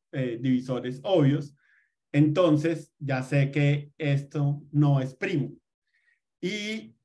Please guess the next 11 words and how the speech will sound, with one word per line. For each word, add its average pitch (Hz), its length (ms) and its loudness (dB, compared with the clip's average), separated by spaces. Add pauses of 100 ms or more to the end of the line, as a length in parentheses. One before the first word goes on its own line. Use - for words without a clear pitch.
(280)
si 156 280 0
todo 208 240 4
este 220 240 -2
ciclo 220 340 -10
se 233 120 -4
termina 156 760 4 (300)
y 143 160 4
definitivamente 156 1400 0
no 175 340 4
encontré 185 540 0
ningún 180 480 -2